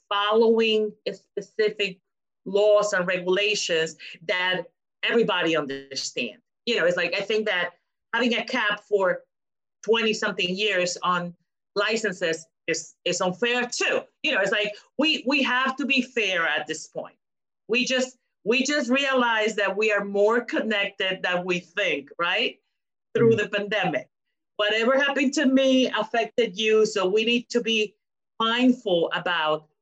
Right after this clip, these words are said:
Speaker 1: doing things together, but it's okay. We don't need to agree, fully agree on things, but we need to work together. And I think that that's, that's what we are open to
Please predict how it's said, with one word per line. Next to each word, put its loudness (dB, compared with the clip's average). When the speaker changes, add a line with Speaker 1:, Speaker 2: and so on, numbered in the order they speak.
Speaker 1:
doing 0
things -6
together, -2
but 0
it's 0
okay. 0
We -20
don't -6
need 0
to 0
agree, -2
fully 2
agree 0
on -2
things, -4
but 2
we 4
need 2
to 0
work 0
together. -4
And -2
I -2
think -6
that -4
that's, -6
that's -2
what 4
we 4
are -2
open -4
to -10